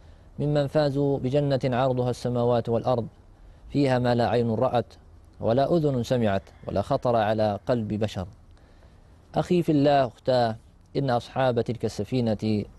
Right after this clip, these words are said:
هم أصحاب العقول حقا. العقل السليم هو الذي تجد صاحبه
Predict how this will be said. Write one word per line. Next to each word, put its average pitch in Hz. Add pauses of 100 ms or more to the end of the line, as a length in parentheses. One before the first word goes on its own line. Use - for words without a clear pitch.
هم 139
أصحاب 110
العقول 98
حقا. - (800)
العقل 151
السليم 143 (1120)
هو 156
الذي 147 (580)
تجد 160
صاحبه 131